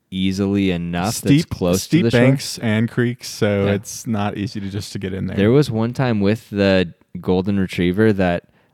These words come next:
Speaker 1: I thought maybe I saw a reflection of my brother's disc, and so I just kinda threw it out there, shot in the dark, and started pulling in, and I actually pulled it in, and I was so pumped. So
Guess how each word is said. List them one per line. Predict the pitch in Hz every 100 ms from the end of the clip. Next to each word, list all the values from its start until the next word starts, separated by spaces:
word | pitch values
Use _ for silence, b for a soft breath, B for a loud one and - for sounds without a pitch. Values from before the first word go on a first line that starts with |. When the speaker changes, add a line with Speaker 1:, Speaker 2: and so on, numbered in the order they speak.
| -
Speaker 1:
I | 95
thought | 101 - 104 95 87
maybe | 85 87 95 117 135 139
I | 135
saw | - 127 120
a | 98
reflection | 87 - 87 - - 131
of | 135
my | 135
brother's | 135 139 143 135
disc, | 143 147 - -
and | 107
so | -
I | 107
just | 107 -
kinda | 120 107
threw | - 107 110
it | 101
out | 104 -
there, | 120 117
shot | - 113 110
in |
the | 98
dark, | 90 98 110 b b b
and | 104 104
started | 117 113 101
pulling | 110 107
in, | 113 107
and | 107 107
I | 107 -
actually | 107 113 113 123 107 104
pulled | - 107 107 95
it | 92
in, | 95 92
and | 90 92
I | 92 92
was | 92
so | - - 113 98
pumped. | - 85 82 -
So | - 98